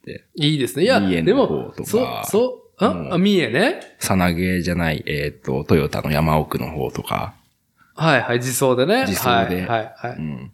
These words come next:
Speaker 2: でも、でもそれはね、け-、結構その僕もマウンテンバイク、うん、九十年代に、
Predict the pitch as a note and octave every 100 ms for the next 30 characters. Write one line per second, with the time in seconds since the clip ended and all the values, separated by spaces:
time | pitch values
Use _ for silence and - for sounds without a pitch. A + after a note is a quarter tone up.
0 | - B3 A#3 - D4 G4 - A#3+ F4+ G4+
1 | E4+ F3+ D4 F4 - - D#4 E4+ F3+ C#3
2 | B2 B2+ D3 G3 G#3+ G3+ A3 A#3 B3+ B3+
3 | A#3+ C4 B3 F3 - - - C3+ C3 B2+
4 | B2 A#2+ A#2+ A#2+ A#2 A#2 A#2 A#2 B2 A#2+
5 | - - - _ _ _ _ _ _ _
6 | _ _ _ _ _ _ _ - _ F3+
7 | D3 C#3+ - E3 E3 E3 E3+ E3 D3 C3
8 | A2 A2 A2 A2+ A2+ A2+ A2+ B2+